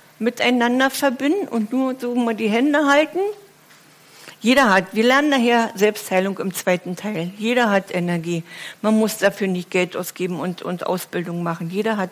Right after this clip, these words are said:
Selbstheilungsenergie. Das zeige ich euch nachher. Ja, dann kann man mal so machen.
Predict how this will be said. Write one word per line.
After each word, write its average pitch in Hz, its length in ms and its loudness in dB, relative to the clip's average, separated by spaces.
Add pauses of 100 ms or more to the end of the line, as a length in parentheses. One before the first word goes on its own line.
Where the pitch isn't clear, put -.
(120)
Selbstheilungsenergie. 175 1080 -2
Das 220 120 -6
zeige 180 280 0
ich 190 100 -4
euch 170 120 -6
nachher. 170 300 -4 (480)
Ja, 220 120 4
dann 254 140 2
kann 240 140 0
man 233 160 2
mal 202 140 2
so 247 180 -2
machen. 262 400 0